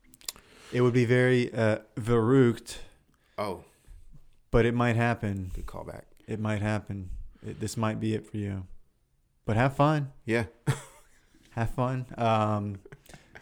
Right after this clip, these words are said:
Speaker 1: here's
Speaker 2: And
Speaker 1: twenty
Speaker 2: you,
Speaker 1: bucks.
Speaker 2: and
Speaker 1: Uh,
Speaker 2: yeah,
Speaker 1: get you,
Speaker 2: get,
Speaker 1: get yourself something to
Speaker 2: get
Speaker 1: eat
Speaker 2: you
Speaker 1: for
Speaker 2: an icy
Speaker 1: lunch.
Speaker 2: or whatever
Speaker 1: Uh,
Speaker 2: you
Speaker 1: yeah,
Speaker 2: want.
Speaker 1: get whatever.
Speaker 2: Um, but, you know, watch your head out there. Don't climb fences.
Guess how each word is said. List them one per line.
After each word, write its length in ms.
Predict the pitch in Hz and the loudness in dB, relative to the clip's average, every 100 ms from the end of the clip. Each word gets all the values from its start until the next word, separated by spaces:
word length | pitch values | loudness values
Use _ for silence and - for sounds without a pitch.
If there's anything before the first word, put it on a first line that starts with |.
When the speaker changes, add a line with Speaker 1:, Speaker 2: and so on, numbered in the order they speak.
| - | -6
Speaker 1:
here's 140 | 120 | -2
Speaker 2:
And 60 | - | 2
Speaker 1:
twenty 140 | 131 | 4
Speaker 2:
you, 60 | 135 | 8
Speaker 1:
bucks. 300 | 131 135 117 | 8 8 6
Speaker 2:
and 120 | 127 | 8
Speaker 1:
Uh, 20 | 135 | 8
Speaker 2:
yeah, 120 | 135 | 8
Speaker 1:
get 100 | 131 131 | 6 4
you, 0 | |
Speaker 2:
get, 60 | |
Speaker 1:
get 140 | 120 135 | 4 4
yourself 240 | - 147 | 6 6
something 300 | 135 135 143 | 6 2 2
to 60 | 147 | 2
Speaker 2:
get 100 | 143 | 2
Speaker 1:
eat 80 | 147 | 2
Speaker 2:
you 80 | 127 | 2
Speaker 1:
for 20 | |
Speaker 2:
an 40 | - | 4
icy 500 | 101 135 135 143 143 | 6 6 4 2 2
Speaker 1:
lunch. 80 | 113 | 2
Speaker 2:
or 20 | 113 | 2
whatever 200 | 123 123 | 0 0
Speaker 1:
Uh, 80 | 135 | 0
Speaker 2:
you 80 | |
Speaker 1:
yeah, 100 | 123 | 0
Speaker 2:
want. 140 | 135 143 | -2 -4
Speaker 1:
get 120 | 131 | -4
whatever. 420 | 131 120 123 131 117 113 - | -4 -4 -6 -10 -12 -14 -14
Speaker 2:
Um, 200 | 95 92 | -12 -8
but, 300 | 98 104 117 | -6 -6 -6
you 60 | |
know, 160 | 110 107 - _ _ _ - | -4 -6 -8 _ _ _ -8
watch 200 | 98 - | -8 -6
your 100 | 120 | -4
head 200 | 110 107 | -2 -2
out 160 | 101 | -4
there. 240 | 101 101 - - | -6 -8 -10 -10
Don't 160 | - 120 | -4 -2
climb 220 | - 127 | 0 -2
fences. 580 | 113 110 98 120 135 - | 2 0 2 -4 -6 -10